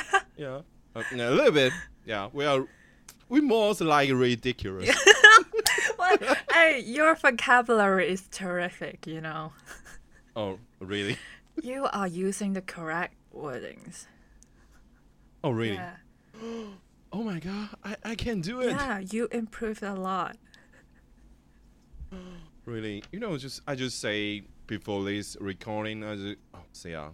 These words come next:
Speaker 2: my English is too poor. My vocabulary is too, ah, too rare.
Speaker 1: I don't think so.
Speaker 2: I just, so, so you,
Speaker 1: You're
Speaker 2: oh.
Speaker 1: trying your best.
Speaker 2: Thank you.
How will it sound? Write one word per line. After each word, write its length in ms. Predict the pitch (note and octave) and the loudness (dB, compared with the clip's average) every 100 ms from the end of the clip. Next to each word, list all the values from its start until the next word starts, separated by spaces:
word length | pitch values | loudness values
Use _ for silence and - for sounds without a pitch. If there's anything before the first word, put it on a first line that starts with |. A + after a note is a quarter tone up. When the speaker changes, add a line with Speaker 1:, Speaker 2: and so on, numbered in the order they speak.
| - _ | -20 _
Speaker 2:
my 140 | F#2 F2+ | -14 -12
English 380 | F#2+ F2 F2 F2 | -10 -8 -10 -14
is 40 | |
too 260 | - - E2+ | -18 -14 -14
poor. 420 | - - E2 E2+ - - - - | -14 -14 -12 -12 -16 -20 -20 -14
My 180 | F#2+ F#2 | -6 -6
vocabulary 800 | F2+ F#2 - G2+ G2 G2 G2+ G2 | -6 -8 -6 -6 -2 -2 0 -2
is 140 | G2 - | -6 -10
too, 420 | - A2+ G2+ G2+ G2+ | -10 -4 -2 -4 -6
ah, 240 | F#2+ F2 - - _ - - - | -12 -16 -20 -20 _ -20 -20 -14
too 500 | - F#2+ F#2+ F2+ E2+ F2+ - _ F#2 | -8 -8 -8 -10 -12 -18 -20 _ -6
rare. 160 | - | -4
Speaker 1:
I 80 | - | -2
don't 300 | G#3 G#3 - | -2 -6 -8
think 240 | F#3+ F#3 | -12 -12
so. 240 | G3 F#3 G3+ - | -12 -14 -14 -10
Speaker 2:
I 80 | C#3+ | -8
just, 280 | D3 F#3+ - - C4+ B3+ - - - - - _ - - _ - | -8 -14 -16 -18 -18 -18 -20 -20 -20 -20 -20 _ -20 -20 _ -20
so, 340 | - F4 D4 - _ _ | -12 -10 -10 -14 _ _
so 140 | - E3 | 0 2
you, 180 | D#3+ E3 - _ - - - _ - | 2 0 -14 _ -20 -20 -20 _ -8
Speaker 1:
You're 160 | A3 A#3 | -4 -4
Speaker 2:
oh. 40 | |
Speaker 1:
trying 340 | G3+ F#3 F#3+ F#3 | -4 -6 -6 -6
your 100 | E3+ | -6
best. 420 | E3 F3+ F3 - | -6 -6 -8 -10
Speaker 2:
Thank 280 | G#2+ A2+ A2 | -10 -10 -10
you. 240 | F#2+ G#2 | -10 -12